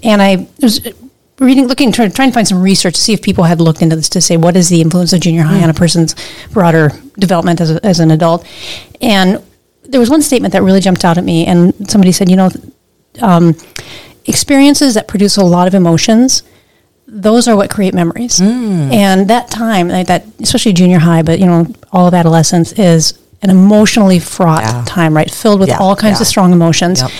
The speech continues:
Speaker 1: So that made s-, that kinda connected some dots for me. So of course, those are the memories that have really stayed with me,
Speaker 2: Mm-hmm.
Speaker 1: right?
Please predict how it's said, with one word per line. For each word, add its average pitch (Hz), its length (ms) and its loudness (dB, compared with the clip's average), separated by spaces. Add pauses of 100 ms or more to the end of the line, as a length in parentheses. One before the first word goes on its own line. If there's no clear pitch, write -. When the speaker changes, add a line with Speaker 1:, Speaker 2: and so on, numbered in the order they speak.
(120)
Speaker 1:
So 208 580 0 (600)
that 262 220 -2
made 240 140 4
s-, - 140 -4
that 226 100 -2
kinda 254 200 -2
connected 226 280 -4
some 196 160 -2
dots 175 240 0
for 196 100 -2
me. 170 100 0
So 196 160 -2
of 175 100 -2
course, 311 260 -2
those 196 200 0
are 196 60 0
the 185 80 2
memories 180 340 2
that 180 100 0
have 170 220 0
really 185 300 4
stayed 160 300 0
with 156 200 -2
me, 156 80 -2
Speaker 2:
Mm-hmm. 220 300 0
Speaker 1:
right? 165 240 0